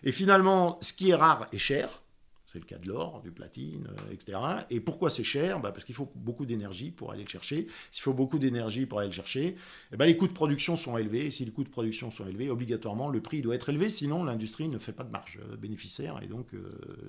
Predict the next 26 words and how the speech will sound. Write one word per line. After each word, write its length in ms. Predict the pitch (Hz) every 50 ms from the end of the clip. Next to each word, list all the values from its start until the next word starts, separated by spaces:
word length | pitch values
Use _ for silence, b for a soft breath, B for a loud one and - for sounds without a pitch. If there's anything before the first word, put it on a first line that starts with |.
| - - 95
ça, 180 | - - 95 - - - - -
ça 120 | - 101
s'arrête. 400 | 95 - - - 92 92 - - - _ -
Hein, 100 | - - - -
voilà. 180 | - 104 - - B B B B B B B -
Donc 120 | 127 123 -
ça, 120 | 202 202
c'est 140 | - - 170
l'idée 200 | 160 165 151 156
générale. 380 | 147 143 135 131 117 87 - B B B B B B B
Donc 160 | 135 139 147
ça, 320 | 143 - 220 226 226 - 175
cette 420 | - - - - - 143 139 -
loi 120 | 156 151 143
puissance, 400 | - 123 - 196 220 233 214 -
c'est 340 | - - 143 139 139 - - _ _ _ _
pour 380 | - 226 254 254 208 - - - -
des 160 | 117 123 -
technologies 540 | - 120 - - 127 110 104 113 113 139 160
données. 300 | 156 165 139 120 110 - - B B B B B B
Mais 300 | 117 110 123 127 - - _ _ _ _
si 200 | - - - 165
on 80 | 170 143
regarde 320 | 135 151 143 151 143 143
maintenant 280 | 135 127 117 - 135 120
ça, 360 | - - 127 113 - - -